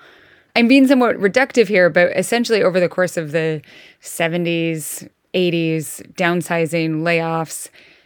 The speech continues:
we subtracted management as a discrete skill from many organizations. This middle layer of management became very disposable.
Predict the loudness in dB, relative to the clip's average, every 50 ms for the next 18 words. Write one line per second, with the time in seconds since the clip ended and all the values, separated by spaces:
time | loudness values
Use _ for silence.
0 | _ _ _ _ _ _ _ _ _ -10 -8 -8 -6 -6 -6 -8 -8 -10 -4 -2
1 | -2 -2 -2 -2 -4 -4 -2 -2 -2 -2 0 0 -2 -4 -4 -8 -8 -6 -6 -8
2 | -8 -8 -10 -8 -6 -6 -8 -8 -8 -10 -10 -10 -6 -4 -4 -4 -6 -8 -12 -14
3 | -10 -4 0 0 0 0 -2 -2 -4 -4 -4 -4 -6 -10 _ -20 _ _ _ _
4 | -20 -12 -6 -4 -2 -2 0 -2 -2 -4 -6 -8 -12 _ _ _ _ -12 -8 -4
5 | -2 -2 -2 0 0 0 0 2 0 -2 -2 0 0 0 0 -2 -2 -4 -8 -12
6 | -14 -14 -14 -14 -14 -16 -16 _ _ _ _ _ _ _ _ _ _ _ -8 -6
7 | -2 0 0 2 2 2 2 2 4 4 4 4 4 2 0 -2 -2 -2 -2 -2
8 | -2 -4 -6 -8 -8 -10 -10 -12 -14 -16 -14 -10 -10 -10 -8 -4 -4 -4 -4 -2
9 | -2 0 0 0 -2 -2 -4 -6 -8 -8 -6 -6 -4 -4 -4 -4 -6 -8 -8 -6
10 | -6 -8 -8 -10